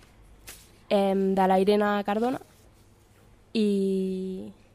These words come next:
i aleshores que és, que és un treball d'investigació de les dones que havien participat dins els grups autònoms de la transacció democràtica. Em, aleshores,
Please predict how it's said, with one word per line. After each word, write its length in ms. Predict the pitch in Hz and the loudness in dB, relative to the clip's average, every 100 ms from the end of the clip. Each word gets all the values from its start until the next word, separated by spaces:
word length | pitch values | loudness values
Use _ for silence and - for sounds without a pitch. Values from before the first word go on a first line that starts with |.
| _ _ _ _ _ _ - _ _ - - - - _ - - - | _ _ _ _ _ _ -20 _ _ -20 -20 -20 -20 _ -20 -20 -8
i 140 | 226 | 2
aleshores 460 | 214 208 214 220 220 | 4 4 4 4 2
que 140 | - 208 | 0 -2
és, 60 | - - | -2 -10
que 80 | - | -4
és 80 | 214 | 2
un 140 | 226 | 2
treball 240 | 220 214 208 208 | 4 4 6 4
d'investigació 920 | 220 202 196 226 220 - 247 262 277 | 4 2 0 2 0 2 2 2 2
de 200 | - 196 190 185 | 0 4 6 6
les 140 | 196 196 | 6 6
dones 320 | 220 240 247 | 6 8 6
que 80 | 226 | 4
havien 240 | 208 208 | 6 6
participat 640 | 214 208 208 220 202 214 208 | 6 4 2 2 6 6 6
dins 160 | 202 | 4
els 160 | 214 202 | 4 4
grups 240 | 202 196 | 2 4
autònoms 480 | 208 196 190 202 208 | 2 4 2 2 0
de 140 | 208 190 | 0 0
la 80 | |
transacció 640 | 185 190 185 185 - 185 185 | 0 -2 -2 -6 -4 -2 -2
democràtica. 640 | 190 180 180 175 180 - - _ _ _ _ _ - _ _ _ - - - - _ _ _ - | -2 -4 -6 -8 -8 -14 -20 _ _ _ _ _ -20 _ _ _ -20 -20 -20 -20 _ _ _ -4
Em, 460 | 220 202 196 196 196 | 2 4 4 2 0
aleshores, 720 | 214 208 208 226 240 - | 2 2 4 4 4 -2